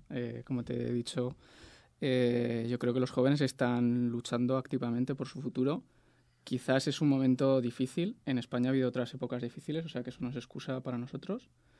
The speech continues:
Eh, pero, mm, yo no defen-, vamos, defendería a los llamados ninis, que en realidad no lo son tanto. Está, mm, la gente se moviliza, busca trabajo, se intenta luchar.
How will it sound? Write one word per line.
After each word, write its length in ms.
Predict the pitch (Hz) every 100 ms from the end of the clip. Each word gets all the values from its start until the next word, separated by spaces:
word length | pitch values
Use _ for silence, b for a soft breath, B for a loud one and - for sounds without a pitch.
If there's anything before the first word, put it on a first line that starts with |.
| b b b b
Eh, 720 | - 143 131 127 120 117 117 -
pero, 720 | 123 117 117 113 117 117 117
mm, 920 | - - 117 - - 123 120 117 117
yo 140 | 120 135
no 320 | 156 143 139
defen-, 460 | 135 - 127 - 135
vamos, 280 | 156 120 127
defendería 460 | 131 131 131 143
a 20 |
los 140 | 151 147
llamados 360 | 135 143 139
ninis, 500 | 131 151 160 156 - _ b b b b b b
que 320 | - 147 127 120
en 160 | 117
realidad 1040 | 117 120 113 113 123 135 143 131 127 117 113
no 160 | 120
lo 80 | 120
son 220 | - 117
tanto. 380 | 120 180 131 120
Está, 320 | 113 - 120
mm, 400 | 127 - 143 - - b b b
la 120 | - 110
gente 260 | 123 123
se 100 | 151
moviliza, 420 | 156 127 131 -
busca 260 | 120 117 143
trabajo, 420 | 135 120 135 -
se 80 | 123
intenta 280 | 117 123 139
luchar. 380 | 131 117 131 127